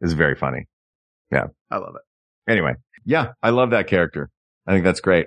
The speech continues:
Speaker 1: Uh, I'm gonna throw, are there any birds in the tiki room?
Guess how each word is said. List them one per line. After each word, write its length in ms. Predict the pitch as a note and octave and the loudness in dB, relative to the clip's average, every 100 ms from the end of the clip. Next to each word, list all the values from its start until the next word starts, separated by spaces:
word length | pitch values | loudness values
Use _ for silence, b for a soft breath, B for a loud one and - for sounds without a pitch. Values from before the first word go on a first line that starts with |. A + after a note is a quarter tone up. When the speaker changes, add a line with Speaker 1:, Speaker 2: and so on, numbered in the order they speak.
| - | 0
Speaker 1:
Uh, 220 | A#2+ A#2 | 0 2
I'm 100 | B2 | 2
gonna 120 | C3+ C3 | 0 0
throw, 760 | C3 C3 B2+ B2 A#2+ A#2 G#2+ _ _ _ _ _ _ _ _ | 0 0 2 2 2 2 -2 _ _ _ _ _ _ _ _
are 80 | A#2 | 0
there 200 | D3 D3 | 0 0
any 260 | D3 E3+ F#3 | 0 2 2
birds 800 | C#3 C#3+ D3+ D#3 D3 B2+ A2+ - _ _ _ _ | 2 0 2 2 0 -4 -4 -8 _ _ _ _
in 140 | A#2+ A#2+ | 0 2
the 80 | A2+ | 0
tiki 460 | - C3 A#2+ A#2 | 0 -2 0 0
room? 440 | G2+ F#2+ F2 D#2+ | 2 2 2 0